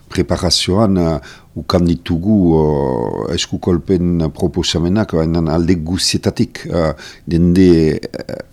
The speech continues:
einitz, einitzek nahi zuen parte hartu, eh, lagundu, eta bar, eta ordean izan da hor, eh, indar kolektibo bat, eh, me alimanekoa. Eta, eh,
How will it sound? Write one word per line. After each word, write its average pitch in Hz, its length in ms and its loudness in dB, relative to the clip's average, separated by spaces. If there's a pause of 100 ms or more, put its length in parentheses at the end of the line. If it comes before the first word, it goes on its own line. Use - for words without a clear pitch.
(100)
einitz, 117 460 4
einitzek 104 580 2
nahi 95 200 4
zuen 98 520 2 (380)
parte 90 320 0
hartu, 107 800 2 (320)
eh, 87 260 6
lagundu, 98 1200 4
eta 90 220 2
bar, 104 240 4
eta 98 300 0
ordean 107 300 4
izan 101 360 2
da 98 220 4 (480)
hor, 110 180 4 (160)
eh, 87 500 2
indar 98 320 2
kolektibo 95 520 2
bat, 110 300 2
eh, 82 440 4
me 80 180 -4
alimanekoa. 95 640 2 (340)
Eta, 110 320 6 (360)
eh, - 20 -8